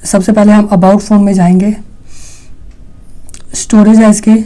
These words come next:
सिक्सटी फ़ोर जी बी, वन ट्वेंटी एट जी बी का variant भी आता है। अगर आप वो लेना चाहते हैं तो आप वो भी ले सकते हैं।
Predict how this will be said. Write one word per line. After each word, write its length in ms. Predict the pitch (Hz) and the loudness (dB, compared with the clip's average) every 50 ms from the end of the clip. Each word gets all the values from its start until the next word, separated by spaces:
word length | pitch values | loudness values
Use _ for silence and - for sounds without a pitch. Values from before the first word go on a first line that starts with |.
| - - | -6 -10
सिक्सटी 340 | - - - 208 - - 214 | -4 -2 -2 0 0 0 -2
फ़ोर 260 | 214 - 208 196 202 | -2 -2 -2 -2 0
जी 140 | 190 185 202 185 | 0 0 0 0
बी, 120 | 175 214 214 220 - - - - - - - - - - - - - 202 | 2 2 0 0 -2 -8 -18 -20 -20 -20 -20 -20 -20 -20 -20 -10 -4 -2
वन 260 | 185 190 196 208 214 | 0 2 2 2 2
ट्वेंटी 260 | 220 214 208 - 220 214 - | 2 2 2 0 -2 -2 -2
एट 160 | 185 190 190 | -2 0 0
जी 120 | 180 202 196 | 0 0 0
बी 140 | 180 214 214 | 0 0 0
का 100 | 208 208 | 0 0
variant 340 | 190 202 196 196 196 196 190 | 0 0 -2 -2 -2 -2 0
भी 100 | 202 214 | 0 0
आता 240 | 202 190 190 196 190 | 0 0 -2 -2 -2
है। 80 | 196 | -2
अगर 160 | 190 196 190 - 180 | -2 -4 -4 -4 -2
आप 200 | 175 175 190 180 180 | 0 0 0 0 -2
वो 100 | 185 190 | 0 0
लेना 240 | 190 190 196 208 208 | 0 0 0 0 0
चाहते 280 | 202 196 196 190 - 202 | 0 0 -2 -2 -2 -4
हैं 100 | 196 190 | -4 -2
तो 80 | 208 202 | -4 -2
आप 200 | 190 180 175 165 165 | -2 -2 -2 0 0
वो 140 | 175 180 | 0 0
भी 120 | 185 208 202 | 2 2 0
ले 120 | 196 190 | 0 0
सकते 300 | 185 - 185 - - 208 | -2 -4 -8 -6 -4 -4
हैं। 180 | 196 190 208 | -2 -2 -2